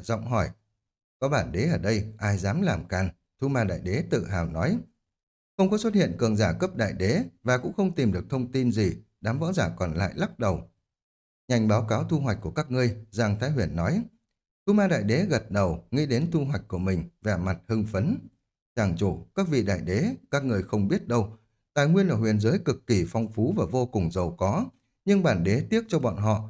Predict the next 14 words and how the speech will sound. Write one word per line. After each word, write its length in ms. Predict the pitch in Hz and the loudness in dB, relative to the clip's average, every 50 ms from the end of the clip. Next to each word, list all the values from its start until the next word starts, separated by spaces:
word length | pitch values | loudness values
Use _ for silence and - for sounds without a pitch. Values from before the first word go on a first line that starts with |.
| - _ | -12 _
có 100 | _ 226 | _ -4
tiền 280 | 226 226 - 120 110 95 | -2 2 2 2 4 2
mà 80 | 87 82 | 0 -2
không 180 | - 139 143 | -2 -2 0
biết 220 | 165 220 233 - _ | 0 0 -2 0 _
tiêu 160 | 135 127 117 | 0 0 0
xài 240 | - - 104 82 78 | 0 -2 -2 0 0
như 140 | 95 113 | 0 0
thế 120 | - 180 180 | 0 0 -2
nào." 220 | 165 120 80 - - _ _ _ _ _ _ _ _ _ _ _ _ _ _ _ | 0 -2 -2 -4 -8 _ _ _ _ _ _ _ _ _ _ _ _ _ _ _
"Rất 220 | 151 202 208 214 | -2 -2 -2 0
giàu 240 | - 131 113 101 98 | 0 2 2 2 2
có 220 | 107 98 95 135 214 220 | 2 0 0 0 -2 -2
sao?" 280 | - 147 120 104 - | -2 -4 -4 -4 -8